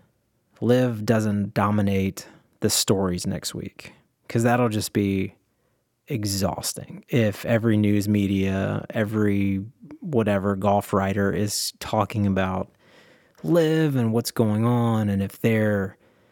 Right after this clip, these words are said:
whatever, if they hate each other, if somebody hates somebody. I mean, it's not like it's gonna be a scene from, what was that movie, Anchorman, where all the newscasters, <laughs> like, meet in the alley and then have a brawl. Like, it's not gonna be like that.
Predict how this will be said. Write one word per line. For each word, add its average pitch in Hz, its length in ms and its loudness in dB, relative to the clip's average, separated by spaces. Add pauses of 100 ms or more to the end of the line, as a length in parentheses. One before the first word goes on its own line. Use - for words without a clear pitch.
(1160)
whatever, - 500 0
if - 180 -2
they 123 140 4
hate 113 220 4
each 107 200 0
other, 107 380 2
if 113 160 -2
somebody 113 340 2
hates 101 260 0
somebody. 98 640 0
I - 40 0
mean, 117 240 2
it's - 260 -2
not 139 240 0
like 117 400 0 (100)
it's - 180 -4
gonna 117 200 2
be 107 200 2
a 101 60 -4
scene 101 420 0
from, 95 680 0 (300)
what 107 100 0
was 104 140 -2
that 101 120 0
movie, 101 240 -2
Anchorman, 120 800 0 (320)
where 113 120 4
all 113 100 2
the 113 100 0
newscasters, 107 1500 0
<laughs> - 0 -
like, 110 160 0
meet 107 280 0
in 110 160 0
the 101 140 0
alley 101 540 -2
and 95 140 2
then 139 120 4
have 107 220 0
a 95 40 0
brawl. 92 460 0
Like, 104 220 -2
it's - 180 -4
not 107 160 2
gonna 98 160 0
be 95 160 -2
like 101 220 -8
that. - 320 -10